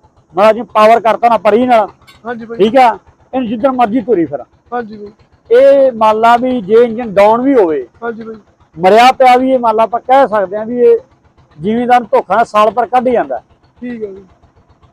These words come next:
Speaker 1: ਧੋਖਾ ਕੱਢੀ ਸੀ ਕਰਦਾ ਸਾਲ ਭਰ ਕੱਢ, ਜਿਵੇਂ ਉਹ ਧੋਖਾ ਹੁੰਦਾ ਵੀ ਜਿੱਥੇ ਖੜ ਕੇ ਵੀ ਉੱਥੇ ਹੀ ਕੰਮ ਕਰਾਉਣਾ ਪਊਗਾ।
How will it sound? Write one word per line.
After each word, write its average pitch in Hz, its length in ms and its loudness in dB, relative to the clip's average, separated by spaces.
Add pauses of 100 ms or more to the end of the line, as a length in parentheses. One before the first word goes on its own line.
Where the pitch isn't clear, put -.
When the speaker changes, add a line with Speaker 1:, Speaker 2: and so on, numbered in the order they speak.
Speaker 1:
ਧੋਖਾ 214 200 2
ਕੱਢੀ 208 220 -6
ਸੀ 175 100 -8
ਕਰਦਾ 220 240 -2
ਸਾਲ 202 200 -2
ਭਰ 220 140 -8
ਕੱਢ, 226 220 -4
ਜਿਵੇਂ 202 200 -10
ਉਹ 254 60 -6
ਧੋਖਾ - 320 -4
ਹੁੰਦਾ 196 160 -6
ਵੀ 226 240 -6 (440)
ਜਿੱਥੇ 190 180 -4
ਖੜ 240 220 -2
ਕੇ 254 100 -2
ਵੀ 247 60 -4
ਉੱਥੇ 247 220 -4
ਹੀ 262 40 -2
ਕੰਮ 226 220 -2
ਕਰਾਉਣਾ 180 220 -6
ਪਊਗਾ। 147 360 -10